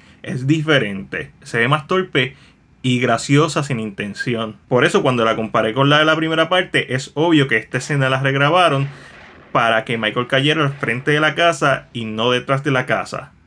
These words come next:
Entiendo que también hicieron eso porque remodelaron la casa entre el año que filmaron la original y los tres que pasaron para esta. En Halloween dos vemos lo que pasó inmediatamente. Michael se levantó y lo vemos ahí estilo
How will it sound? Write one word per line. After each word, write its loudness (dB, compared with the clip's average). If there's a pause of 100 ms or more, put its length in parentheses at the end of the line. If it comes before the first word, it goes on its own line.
Entiendo 0
que 0
también -2
hicieron -2
eso -2
porque -2
remodelaron 0
la 2
casa 0 (160)
entre -4
el -2
año -2
que 0
filmaron 2 (200)
la -2
original 0
y -8
los -12
tres -12
que -4
pasaron -4
para -2
esta. -14
En -10
Halloween 0
dos 0
vemos 0
lo 2
que -6
pasó -2
inmediatamente. -2 (180)
Michael -2
se -2
levantó 0
y -2
lo -8
vemos -10
ahí -2
estilo -4